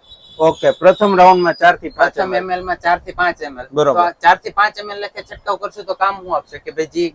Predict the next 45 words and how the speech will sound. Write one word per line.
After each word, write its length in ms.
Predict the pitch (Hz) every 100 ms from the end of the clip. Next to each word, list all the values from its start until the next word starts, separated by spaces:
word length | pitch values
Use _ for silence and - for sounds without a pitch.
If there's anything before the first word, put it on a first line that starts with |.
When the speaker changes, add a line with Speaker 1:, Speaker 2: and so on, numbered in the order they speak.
| -
Speaker 2:
ગાંઠ 240 | 175 180
બંધાય 340 | 165 190 190
છે 80 | 165
એકદમ 460 | 160 156 _ 156 180 - _ _ _ -
ટૂંકી 220 | 196 208
ઘડીએ 300 | 170 180 156
ગાંઠ 280 | 135 147 -
બંધાય. 400 | 127 120 107 - _ _ _ 147
અને 120 | 165
બીજી 260 | 165 190
વસ્તુ 260 | 208 214 220
કે 100 | 196
જે 120 | 180
હુયો 300 | 196 202 214
ફૂટે 280 | 196 220 220
અહીંયા 260 | 196 196 196
generally 580 | - _ 151 170 190 190
આપણે 200 | 180 170
જોતા 240 | 180 190
હોય 60 | 170
જેમાં 260 | 170 165
દવા 220 | 165 175
ન 60 | 165
છાંટીએ 420 | 185 180 156 -
તેમાં 220 | 156 160
એક 140 | 165 -
થી 80 | 160
બે 100 | 165
હુયા 300 | 147 143 113
ફૂટતા 320 | _ _ -
હોય. 40 | -
Speaker 1:
બરોબર. 380 | 151 151 117
Speaker 2:
તો 160 | 113 165
જેમાં 300 | 156 170 175
વિદ્યુત 320 | 151 127 196
છાંટ્યું 400 | - 196 202 208
એમાં 200 | 196 196
ત્રણ 160 | 185 196
થી 160 | 202
ચાર 220 | 185 185 185
હુયા 200 | 185 180
કાયદેસર 460 | - 170 175 175
તમને 300 | 160 156 147
દેખાય. 380 | 127 135 - -
Speaker 1:
બરોબર. 420 | 135 147 143 113